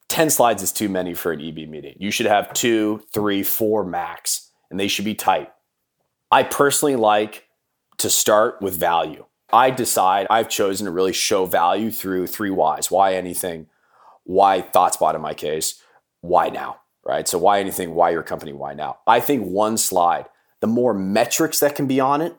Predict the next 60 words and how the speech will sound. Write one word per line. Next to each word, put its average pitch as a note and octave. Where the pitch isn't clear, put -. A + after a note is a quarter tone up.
and G2+
the G2+
more A2
quotes C3
that C#3
can C#3
be C3
on C3+
it, -
the G#2
more G2+
impactful. -
If -
you A#2
can F3+
have F3+
quotes B2
with B2+
metrics G2+
from F#2+
people A2+
that G2+
C -
E G2+
O A#2
or F2
economic G#2
buyer F#2+
recognize, A#2
tons B2+
of A#2
credibility F2+
in E2
that. E2+
Two, F#3+
I B2
sometimes F3
see F3+
this, F3+
I -
kinda A3+
like E3+
this F#3
one F#3
a G#2
lot, G#2
a B2
timeline D#3+
slide. F3+
Maybe D3
that's D3
slide C3+
one C3+
and A2+
slide A#2
two -
is B2+
the B2
three B2+
whys. C#3